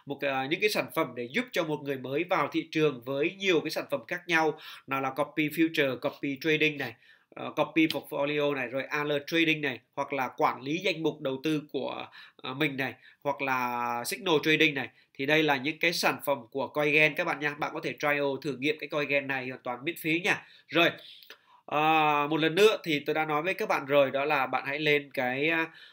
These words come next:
à, YouTube để cập nhật, subscribe cái kênh để có thể có nhiều cái thông tin bổ ích nữa. Hoặc là anh chị sẽ vào gì ạ? Là cái trang web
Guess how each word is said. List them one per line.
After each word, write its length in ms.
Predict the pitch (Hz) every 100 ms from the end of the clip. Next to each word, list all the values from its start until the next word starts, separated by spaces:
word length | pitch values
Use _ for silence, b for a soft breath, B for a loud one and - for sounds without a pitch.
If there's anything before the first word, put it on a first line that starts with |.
| B
à, 1500 | 135 139 143 147 147 147 147 - - - - - 131 135 135 131
YouTube 280 | 160 254 262
để 100 | 143
cập 280 | 135 147 -
nhật, 200 | 139 139
subscribe 480 | - 147 127 139 139
cái 100 | 156 -
kênh 340 | 151 139 139
để 140 | 127
có 180 | 113 131
thể 120 | 147
có 200 | 117 123
nhiều 260 | 143 165 135
cái 100 | 135
thông 140 | 156 135
tin 180 | 143
bổ 100 | 143 123
ích 180 | 170
nữa. 220 | 170 175 -
Hoặc 260 | 135 123
là 100 | 127
anh 180 | 120 131
chị 180 | 135 139
sẽ 220 | - 143
vào 220 | 147 151 131
gì 120 | 131
ạ? 220 | 127 - B B -
Là 260 | 127 127
cái 160 | 127 151
trang 260 | 151 139 135
web 180 | 151